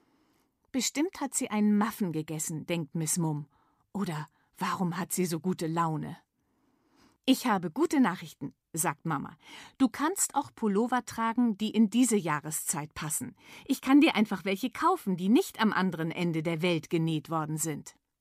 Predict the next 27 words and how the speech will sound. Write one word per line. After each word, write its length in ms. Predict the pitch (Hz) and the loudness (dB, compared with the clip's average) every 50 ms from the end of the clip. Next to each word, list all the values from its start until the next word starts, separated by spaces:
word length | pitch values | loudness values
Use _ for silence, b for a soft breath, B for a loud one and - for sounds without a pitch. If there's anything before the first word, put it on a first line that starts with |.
| _ _ _ _ _ _ _ _ _ _ _ _ _ _ - | _ _ _ _ _ _ _ _ _ _ _ _ _ _ 6
Miss 240 | 233 262 269 247 - | 8 8 8 10 10
Mumm 260 | 247 262 330 370 302 | 10 10 10 8 4
ist 220 | - 240 233 - - | 2 2 0 0 0
erleichtert, 720 | 202 196 185 180 185 202 220 - - - 160 156 156 - | -2 -2 0 0 0 0 -2 -2 -4 -8 -8 -8 -8 -6
als 180 | 160 170 156 - | -8 -4 -4 -4
sie 160 | 175 165 147 | -4 -4 -4
hört, 300 | 165 180 214 262 262 - B B B B B | -2 -2 -2 -2 -2 -6 B B B B B
dass 240 | B - 202 - - | B -4 -2 -2 -2
Pullover 500 | _ - 208 185 170 185 208 208 226 214 | _ -2 -2 -2 0 0 0 0 2 2
nicht 320 | 202 202 226 - - - 202 | 2 2 2 0 -2 0 0
nur 160 | 220 226 - | 0 2 2
in 160 | - 214 214 | 2 0 0
Poppelheide 680 | - - 185 - 190 180 165 170 170 170 165 160 190 196 | 0 -2 -6 -4 -4 -4 -2 -2 -2 -2 -2 -2 -4 -4
von 220 | - 247 240 233 - | 0 2 0 2 2
Oma 280 | - 196 196 196 190 175 | 2 4 6 6 6 4
hergestellt 640 | 170 175 160 151 - 156 - - - 175 165 156 - | 2 0 -4 -4 -4 -6 -8 -6 -4 -4 -4 -2 0
werden, 320 | 185 185 185 196 233 233 B B B B B B B - | 0 2 4 4 4 2 B B B B B B B -6
sondern 480 | - - 214 208 208 190 185 185 - | 0 2 4 4 4 4 2 0 0
auch 200 | - 180 - - | -2 -2 -2 -2
in 120 | - 175 170 | -4 -4 0
richtigen 380 | - 233 - - - 185 180 | 0 -2 -2 -2 -4 -4 -4
Fabriken, 640 | - - 175 160 - 233 311 294 - - 147 147 175 - | -2 -2 -4 -4 2 4 4 4 4 0 -8 -8 -8 -10
die 100 | - 156 | -6 0
nicht 320 | 165 196 151 - - - 139 | 2 2 2 2 -2 -6 -4
weit 240 | 139 151 156 - | -4 -4 -4 -6
weg 200 | 151 147 139 - | -8 -10 -8 -6
sind. 360 | - - - - - - - | -8 -8 -8 -10 -14 -16 -18